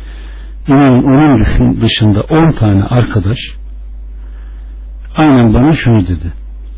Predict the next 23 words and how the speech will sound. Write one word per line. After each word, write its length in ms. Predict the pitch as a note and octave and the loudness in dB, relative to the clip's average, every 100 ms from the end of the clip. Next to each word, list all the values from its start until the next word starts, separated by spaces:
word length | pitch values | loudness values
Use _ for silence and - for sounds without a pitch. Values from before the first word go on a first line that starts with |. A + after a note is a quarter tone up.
| - - - - | -16 -16 -10 0
"Ben 160 | D3 E3+ | 2 4
hepsine 420 | E3 - C3 B2+ | 2 2 2 2
de 80 | - | 0
açma 520 | D3 - D3+ C#3 G#2 - | -2 0 2 2 0 -2
tarafındayım. 640 | A#2 A2 A#2 G#2+ G#2 C#3 - - - - - - - - | 0 0 2 2 2 0 -2 -10 -16 -16 -16 -16 -16 -14
Siz 340 | - - C3 | -8 -2 2
ne 200 | D3+ C3 | 4 4
derseniz 440 | A2 F#2+ A2+ A#2 | 2 0 2 2
ben 120 | A2 A#2 | 4 4
öyle 260 | A#2+ G#2 | 4 4
yapacağım." 520 | F#2+ - F#2 F#2+ F#2+ | 2 0 0 2 2
dedim. 260 | F2+ G#2+ D3 - - - | 0 -4 -8 -12 -14 -12
Bak 180 | E2+ - | -8 -2
odadaki 540 | B2+ A2+ A2 A2 A2 | 0 0 0 -2 -2
arkadaşlardan 800 | G#2 G#2 G2+ G2+ - G#2 G2+ F#2+ - - - | -2 0 -2 -2 -2 -2 -2 -2 -6 -14 -14
istişare 540 | - - G#2+ G#2 F#2+ F2+ | -14 -10 -6 -4 -2 -4
ettim. 340 | - - C3 - - - - - - - - - - - - | -6 -10 -12 -12 -16 -16 -16 -16 -16 -16 -16 -16 -16 -16 -4
İnanın 440 | E3 D#3+ C#3+ B2 A#2 | 0 4 4 4 4
bir 140 | F#3+ - | 2 2
tanesi 600 | C3+ A#2 G#2 - E3 F3+ - - - - - | 2 4 2 0 -2 -4 -6 -16 -16 -8 0
"Hocam 300 | C3+ C#3 B2+ | 2 4 4
açmayın." 500 | A2 - F#2+ F2 - | 2 -2 -4 -6 -10
dedi. 360 | - - - | -12 -14 -14